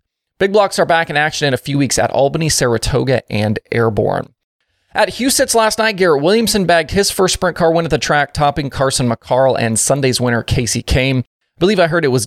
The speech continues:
uh, just Garrett's, uh, third start at Huset's. He took the lead before halfway and never looked back.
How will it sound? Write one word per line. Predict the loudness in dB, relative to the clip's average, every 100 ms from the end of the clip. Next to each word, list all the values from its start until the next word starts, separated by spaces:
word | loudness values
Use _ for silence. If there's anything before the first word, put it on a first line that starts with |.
| 0
uh, | 2 2
just | 0 -2 0
Garrett's, | 0 2 0
uh, | 0
third | -2 -2 -2 0 0
start | -2 0 0 0
at | -4 -4 _
Huset's. | -6 -2 -2 -2 -4 -6 _ _ _ -8
He | -2
took | 0
the | 0
lead | 0 0 0
before | 2 2
halfway | 2 0 0 0 2 2
and | 0 2
never | 2 2 2
looked | 2 0 -2
back. | 0 2 0